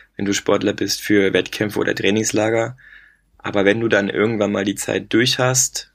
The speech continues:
dann hast du wirklich auch die Ausbildung zum Polizisten und kannst danach, wenn du Bock hast, Polizist bleiben.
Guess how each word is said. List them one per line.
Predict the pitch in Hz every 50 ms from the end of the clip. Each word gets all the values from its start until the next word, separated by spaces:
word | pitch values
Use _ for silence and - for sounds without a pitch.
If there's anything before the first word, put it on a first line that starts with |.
| _ _ _
dann | - - 101 92
hast | 107 104 - - -
du | 98 101
wirklich | 104 101 - - 95 -
auch | - - -
die | - - -
Ausbildung | - 95 101 - - 101 95 98 95 -
zum | - - 92
Polizisten | - - 92 - - - - - - - - 117 110 107 - _ _ _ _ _ _ _ _ _ _
und | - -
kannst | - 104 98 92 - -
danach, | 98 95 92 95 92 - - _ _ _ -
wenn | - 95
du | 87
Bock | - - 95 -
hast, | - 92 90 - -
Polizist | - - 95 90 - - 92 - -
bleiben. | 95 95 95 92 92